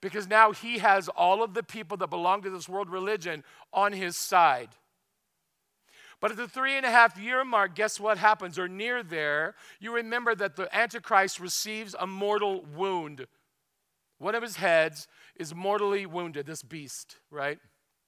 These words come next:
So we know that the Antichrist, remember the beast is a symbol. So the Antichrist receives a fatal wound, and then it looks like he resurrects. The world is taken with him.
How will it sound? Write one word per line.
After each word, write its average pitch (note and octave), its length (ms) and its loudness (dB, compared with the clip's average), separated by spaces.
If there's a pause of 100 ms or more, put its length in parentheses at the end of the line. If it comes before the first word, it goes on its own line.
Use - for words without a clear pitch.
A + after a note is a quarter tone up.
(400)
So - 180 -12
we D3+ 120 -8
know D#3 160 -4
that C#3+ 100 -16
the D3 180 -10
Antichrist, C3+ 840 -8 (920)
remember D#3 280 -8
the C#3+ 100 -8
beast C#3+ 300 -12
is D#3 100 -14
a D#3+ 60 -14
symbol. B2+ 400 -12 (320)
So E3 120 -14
the D#3+ 140 -6
Antichrist D#3+ 580 0
receives E3+ 720 -8 (140)
a D3+ 60 -16
fatal D#3+ 340 -6
wound, C#3+ 460 -12 (440)
and F3+ 160 -4
then F#3+ 80 0
it F#3 140 -2
looks G3 300 -4
like D3+ 480 -2 (260)
he - 140 -14
resurrects. E3+ 920 -6 (2250)
The D#3+ 60 -8
world F3 460 -2
is D#3+ 220 -10
taken F#3+ 380 -10
with C#3 160 -12
him. B2 300 -20